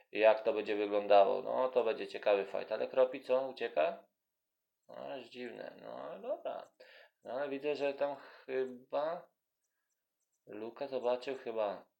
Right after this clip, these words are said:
Kutboja. Czy dalej męczy Kropiego?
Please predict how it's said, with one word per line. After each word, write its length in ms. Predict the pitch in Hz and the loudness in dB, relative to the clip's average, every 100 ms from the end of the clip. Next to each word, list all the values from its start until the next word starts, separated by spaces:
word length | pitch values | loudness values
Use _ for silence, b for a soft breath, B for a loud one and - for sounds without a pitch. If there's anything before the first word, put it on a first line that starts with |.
| _ _ _ | _ _ _
Kutboja. 520 | - 101 95 95 90 90 | -18 -16 -10 -6 -4 -4
Czy 160 | - | -4
dalej 340 | 113 120 135 147 | 6 8 8 4
męczy 280 | 139 135 | 0 -4
Kropiego? 600 | 127 117 - 98 90 87 | -6 -6 -4 -4 -4 -6